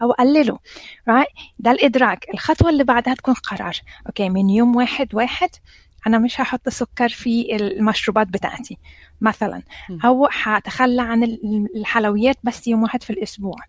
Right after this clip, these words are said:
Speaker 1: فأنا هنا أخدت قرار. الخطوات إيه بقى؟ أبتدي أقسم، أبتدي أحدد أنا هعمل إيه، والتكرار عشان تصبح عادة جديدة وعشان أقدر أوصل للهدف اللي أنا عايزة أوصل له.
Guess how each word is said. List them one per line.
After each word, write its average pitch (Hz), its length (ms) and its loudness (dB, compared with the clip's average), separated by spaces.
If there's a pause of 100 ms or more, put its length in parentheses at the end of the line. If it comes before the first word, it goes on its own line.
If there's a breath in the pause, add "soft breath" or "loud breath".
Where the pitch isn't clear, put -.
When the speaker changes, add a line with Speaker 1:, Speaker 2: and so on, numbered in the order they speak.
(380 loud breath)
Speaker 1:
فأنا 220 300 2
هنا 247 220 4
أخدت - 380 -8
قرار. 185 400 -8 (220 loud breath)
الخطوات 240 540 -2
إيه 240 100 -4
بقى؟ 247 260 2
أبتدي 247 300 0
أقسم، - 460 -10 (460 loud breath)
أبتدي 220 360 0
أحدد 233 460 -2
أنا 240 160 4
هعمل 202 420 -4
إيه، 175 160 -12 (480 loud breath)
والتكرار 208 600 -4 (360)
عشان 208 240 0
تصبح - 500 -8
عادة 220 260 0
جديدة 226 400 2
وعشان 214 260 0
أقدر 214 240 0 (180)
أوصل 233 360 2
للهدف 208 560 -2 (100)
اللي 202 160 -2
أنا 202 120 0
عايزة 185 260 -4
أوصل 180 280 -6
له. 165 180 -10